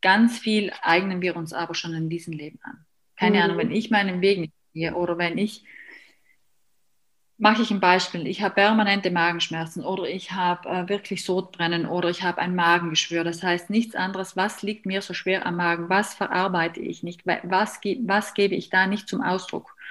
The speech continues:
Speaker 1: Oder wir Frauen haben gerne Unterleibsschmerzen oder Unterleibsbeschwerden. Wo lebe ich mich als Frau zum Beispiel nicht?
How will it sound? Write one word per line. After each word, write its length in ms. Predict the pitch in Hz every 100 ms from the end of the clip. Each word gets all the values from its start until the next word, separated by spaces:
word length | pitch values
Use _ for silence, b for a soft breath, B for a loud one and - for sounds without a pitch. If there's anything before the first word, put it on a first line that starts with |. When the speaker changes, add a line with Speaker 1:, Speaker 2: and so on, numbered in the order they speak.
| B B B B -
Speaker 1:
Oder 260 | 185 185
wir 140 | 180 175
Frauen 480 | - 185 196 180
haben 220 | 170 160 170
gerne 280 | 170 170 180
Unterleibsschmerzen 880 | 190 185 170 160 - 160 160 -
oder 100 | 160
Unterleibsbeschwerden. 800 | 175 196 175 165 160 - 165 165
Wo 180 | 180 196
lebe 280 | 196 196 190
ich 220 | - 185
mich 180 | 175 -
als 180 | 180 -
Frau 320 | - 180 208
zum 200 | 202 175
Beispiel 380 | 156 139 - -
nicht? 320 | - 156 -